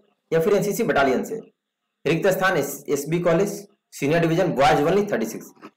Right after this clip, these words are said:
और ये किस कॉलेज का भर्ती है, तो आरा में एसबी कॉलेज का है। वहाँ पे सीटें कितनी है भाई, तो केवल बॉयज के लिए सीनियर डिवीजन,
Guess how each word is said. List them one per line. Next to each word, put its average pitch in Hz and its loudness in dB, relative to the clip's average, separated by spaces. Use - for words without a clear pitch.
और 131 2
ये 190 2
किस 226 -2
कॉलेज 165 2
का 214 2
भर्ती 175 2
है, 196 2
तो 208 2
आरा 139 2
में 180 0
एसबी 147 -2
कॉलेज 175 2
का 135 -2
है। 131 0
वहाँ - -10
पे - -2
सीटें 190 0
कितनी 202 0
है 196 4
भाई, 185 2
तो 143 -6
केवल 175 2
बॉयज 160 2
के 202 -2
लिए 185 2
सीनियर 151 0
डिवीजन, 170 0